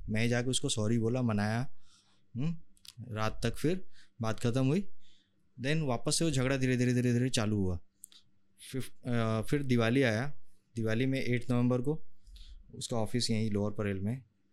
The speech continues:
एचडीएफ़सी bank वगैरह में शायद है। तो <clears throat> वो लड़की, अ, यहाँ पे थी दिवाली में, तो मैं उसको वहाँ पवई से आया था कार लेके उसको, अ,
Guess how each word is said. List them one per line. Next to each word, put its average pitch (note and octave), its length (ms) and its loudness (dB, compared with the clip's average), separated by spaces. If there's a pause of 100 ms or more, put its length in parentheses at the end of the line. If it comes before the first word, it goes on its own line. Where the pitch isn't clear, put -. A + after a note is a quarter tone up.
(120)
एचडीएफ़सी G2+ 680 -6 (540)
bank G2 260 -6
वगैरह F#2+ 200 -8
में F#2+ 80 -6
शायद F#2 240 -8
है। F#2 220 -10 (360)
तो G#2 520 -4
<clears throat> - 1700 -12
वो B2 140 -4
लड़की, B2+ 400 0 (380)
अ, G#2 280 -2 (140)
यहाँ A2 220 -2
पे A#2+ 120 -2
थी B2+ 120 -2
दिवाली A2 380 2
में, A2 300 0 (800)
तो A2 140 0
मैं A#2 220 4
उसको C#3 540 0 (540)
वहाँ A2+ 220 -2
पवई G#2+ 380 0
से A#2 140 2
आया G#2 280 0
था G#2+ 460 -4
कार G#2 220 0
लेके A2 280 0
उसको, A2+ 320 -4
अ, - 60 -12